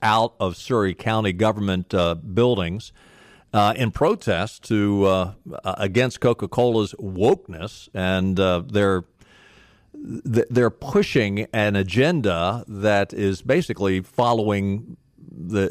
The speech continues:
in the footsteps of critical race theory. In fact, uh, the Carolina Journal article has a line in it there saying Coca-Cola also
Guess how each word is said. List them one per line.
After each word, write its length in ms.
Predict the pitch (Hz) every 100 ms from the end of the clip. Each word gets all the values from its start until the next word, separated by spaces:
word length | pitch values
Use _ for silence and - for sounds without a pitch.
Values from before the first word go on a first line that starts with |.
| 107
in 140 | 98
the 80 | 95
footsteps 560 | - 127 - 110 104 -
of 200 | 85 -
critical 340 | 156 113 95
race 360 | 90 104 107 -
theory. 540 | - 147 113 85 92
In 140 | 110
fact, 380 | 107 127 110 - _ _ _ _ _ _
uh, 200 | 107 104
the 340 | 98 113 107 - -
Carolina 500 | 175 180 139 131 110
Journal 400 | 104 147 120 -
article 680 | 120 160 143 101 92 90 - _
has 220 | - 117 107
a 40 |
line 420 | 87 113 143 131
in 120 | 110 101
it 120 | 101
there 300 | 95 92 92
saying 340 | - 113 101
Coca-Cola 640 | 90 - - - 127 120 110
also 580 | 113 123 - 113 104